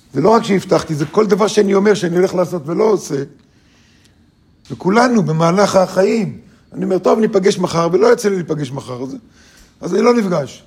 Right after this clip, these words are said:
כאילו, מה אכפת לי? מה, מה ההבדל? אני אגיד, "סליחה, לא יכול לבוא." אבל אמרתי שאני אבוא.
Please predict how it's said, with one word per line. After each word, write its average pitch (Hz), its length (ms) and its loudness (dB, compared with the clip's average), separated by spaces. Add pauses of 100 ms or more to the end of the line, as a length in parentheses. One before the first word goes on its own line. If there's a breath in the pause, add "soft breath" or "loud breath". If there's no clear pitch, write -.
כאילו, 185 320 -2
מה 190 100 -4
אכפת 165 320 -6
לי? 139 80 -12 (100)
מה, 156 200 -8
מה 165 300 -4
ההבדל? 123 320 -8 (240 soft breath)
אני 170 80 -4
אגיד, 165 180 -4
"סליחה, 160 340 -4
לא 170 120 0
יכול 147 280 -2
לבוא." 120 220 -8 (440 soft breath)
אבל 151 160 2
אמרתי 220 340 2
שאני 175 300 0
אבוא. 123 220 -4